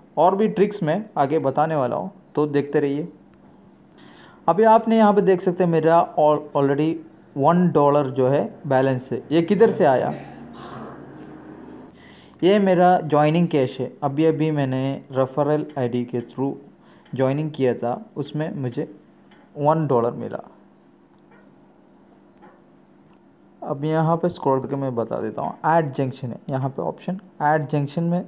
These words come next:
देखिए हर एक advertise का आपको पैसा मिल जाता है। ये भी देखिए पाँच अपने खुद, अ, advertise देखते हैं तो आपको zero zero point one dollar मिल जाता है।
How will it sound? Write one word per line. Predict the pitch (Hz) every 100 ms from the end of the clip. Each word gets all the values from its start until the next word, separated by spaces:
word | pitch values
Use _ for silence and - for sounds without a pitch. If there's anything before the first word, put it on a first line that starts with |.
| -
देखिए | 131 127 156 175 202 - _ - - - - _ _ _ -
हर | 170 190
एक | 196 196 -
advertise | 143 151 160 160
का | 160 175
आपको | 143 135 156 196 - - _ _ _ _
पैसा | 151 147 135
मिल | 120 110
जाता | - - -
है। | - -
ये | 135 139
भी | 156
देखिए | - 147 151 151 185 190 196 - -
पाँच | 170 196 196 190 - _ _ _ - - -
अपने | 151 165
खुद, | 165 - 196 190 -
अ, | 135 - -
advertise | 143 139 127 139 147 156
देखते | 131 139 139 131
हैं | 127 127
तो | 185 -
आपको | - 135 - 151
zero | 127 135 143
zero | 139 135
point | 135 123 117 -
one | 139 135 147
dollar | 127 117 -
मिल | 123 120
जाता | 120 123 135
है। | 139